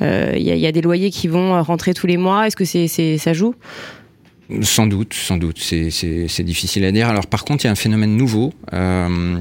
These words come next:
Speaker 2: qui est pas encore généralisé, mais qui commence à se diffuser à un certain nombre de banques. Euh, c'est le, l'exigence, en plus de l'apport personnel qui est vraiment mis dans le projet, d'avoir en plus, de démontrer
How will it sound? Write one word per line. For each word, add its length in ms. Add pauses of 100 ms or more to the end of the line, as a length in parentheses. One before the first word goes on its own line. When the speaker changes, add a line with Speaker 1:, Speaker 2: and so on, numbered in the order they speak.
(1000)
Speaker 2:
qui 80
est 20
pas 180
encore 400
généralisé, 840
mais 120
qui 160 (120)
commence 320
à 60
se 80
diffuser 580
à 100
un 180
certain 300
nombre 220
de 60
banques. 360 (680)
Euh, 440 (160)
c'est 400
le, 520
l'exigence, 800
en 120
plus 400
de 80
l'apport 300
personnel 540 (260)
qui 100
est 40
vraiment 420
mis 320
dans 160
le 80
projet, 460 (420)
d'avoir 500
en 140
plus, 280
de 120
démontrer 500